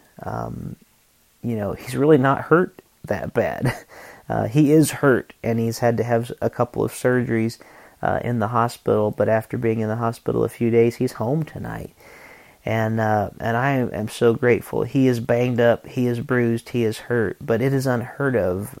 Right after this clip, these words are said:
almost for anyone to not only survive a motorcycle accident at such a high speed, um, but to survive and be doing so well. His helmet, uh, completely protected his head, and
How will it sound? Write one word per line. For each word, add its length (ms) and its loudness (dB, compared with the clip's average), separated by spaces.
almost 640 -2
for 240 -10
anyone 440 -2
to 140 -6
not 240 2
only 480 -2
survive 960 -2
a 140 -4
motorcycle 720 0
accident 560 -4
at 120 -6
such 280 -8
a 60 -6
high 220 -4
speed, 540 -4
um, 420 -6
but 400 -2
to 120 -4
survive 560 2
and 120 0
be 120 0
doing 340 0
so 240 -4
well. 460 0
His 240 -2
helmet, 500 -2
uh, 260 -2
completely 560 0
protected 520 -8
his 180 -10
head, 500 -12
and 400 -6